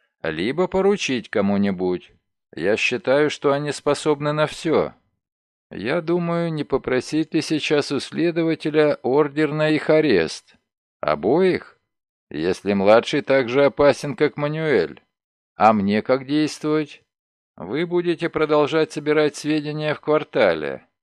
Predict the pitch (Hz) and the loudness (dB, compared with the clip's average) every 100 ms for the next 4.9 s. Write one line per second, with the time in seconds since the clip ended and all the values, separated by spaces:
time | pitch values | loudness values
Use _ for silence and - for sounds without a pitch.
0 | _ - 78 - - 95 107 104 107 101 | _ -10 -10 -6 -2 0 0 0 -2 0
1 | 104 - 104 - 107 90 107 107 110 110 | -2 -2 -4 0 0 2 2 2 2 0
2 | 107 110 113 123 135 175 175 - 85 76 | 2 0 0 -2 -2 0 -2 -4 -8 -8
3 | 67 - _ _ _ - 95 104 80 92 | -10 -14 _ _ _ -10 0 0 0 0
4 | 98 87 92 135 175 139 80 69 | 2 2 0 -2 0 -2 -4 -8